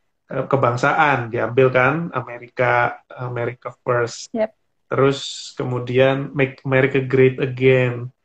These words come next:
Speaker 1: Terus juga
Speaker 2: Yep.
Speaker 1: Kristen, Kristen, narasi Kristen. Jadi itu sih, eh,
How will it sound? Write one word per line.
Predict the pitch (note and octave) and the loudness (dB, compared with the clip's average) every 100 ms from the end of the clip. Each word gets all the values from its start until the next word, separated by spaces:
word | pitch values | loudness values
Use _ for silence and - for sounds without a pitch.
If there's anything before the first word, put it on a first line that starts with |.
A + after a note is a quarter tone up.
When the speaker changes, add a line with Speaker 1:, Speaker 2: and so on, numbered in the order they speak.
| _ _ _ | _ _ _
Speaker 1:
Terus | - C#3+ | -4 -2
juga | - C3 C#3+ - | -2 2 2 2
Speaker 2:
Yep. | - | 0
Speaker 1:
Kristen, | A3+ G#3+ G3 C#3 C3 - _ _ _ _ _ _ _ _ - | 2 4 2 -2 -4 -8 _ _ _ _ _ _ _ _ -8
Kristen, | A#2+ - B2 A#2 | -8 -4 -4 0
narasi | A#2+ A#2 A#2 - A#2+ A#2+ _ _ _ | 0 0 -2 -4 -6 -6 _ _ _
Kristen. | B2+ A#2 - A#2 A2+ | -8 -6 -8 -8 -4
Jadi | B2 D#3 - - _ _ _ _ _ _ _ _ | 2 2 2 -6 _ _ _ _ _ _ _ _
itu | C3 E3 | 0 2
sih, | D#3+ C3+ B2+ C3+ - _ _ _ _ _ _ - | 4 6 6 4 -2 _ _ _ _ _ _ -4
eh, | B2+ A#2+ A#2 A#2 | 0 2 4 2